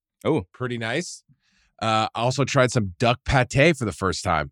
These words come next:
Speaker 2: And I just was like, "You know what? Let me just, let me just sit back." And, uh, I think, I think it was a great performance for me. Um, managed to only watch a little bit of the Pats game. Didn't even really get depressed. It was just a good Christmas. We brought my father-in-law into the mix.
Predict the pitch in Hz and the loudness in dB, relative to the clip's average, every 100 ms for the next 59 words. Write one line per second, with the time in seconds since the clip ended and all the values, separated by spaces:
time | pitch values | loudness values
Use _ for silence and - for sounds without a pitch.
0 | - 104 101 95 107 - 98 107 123 131 | -6 -2 -2 -2 -6 -6 -4 -2 2 4
1 | 147 - 123 139 135 131 - _ _ _ | 4 2 -2 -2 -2 -4 -6 _ _ _
2 | _ _ 120 139 127 - - 135 131 104 | _ _ -2 0 0 -2 -2 -2 0 2
3 | 104 101 _ _ _ _ 101 95 82 101 | 2 -2 _ _ _ _ -2 -2 0 2
4 | 95 - 131 147 - 123 120 113 101 92 | 2 2 2 2 2 0 0 0 -2 -2
5 | 98 87 82 92 82 - 85 82 80 - | -2 -4 -4 -2 -4 -4 -2 0 -2 -6
6 | _ _ _ _ _ 85 80 80 80 80 | _ _ _ _ _ -2 0 -2 -4 -8
7 | _ _ _ _ _ _ _ 110 107 110 | _ _ _ _ _ _ _ 0 2 2
8 | - 92 110 107 104 98 98 101 92 95 | 0 0 2 4 4 2 -2 -2 0 0
9 | 90 - 92 87 - - 95 92 82 110 | 0 2 0 0 -6 2 2 2 0 0
10 | 107 101 101 95 90 92 92 92 87 - | 2 0 2 2 0 -2 -2 2 2 0
11 | 110 123 113 104 87 104 95 - 110 98 | 0 2 2 0 2 2 0 -2 0 2
12 | 117 120 101 131 127 107 - 123 127 131 | 2 2 4 2 2 -4 0 2 2 2
13 | 127 127 120 120 123 123 135 135 - | 2 2 0 -2 -2 0 0 -2 -10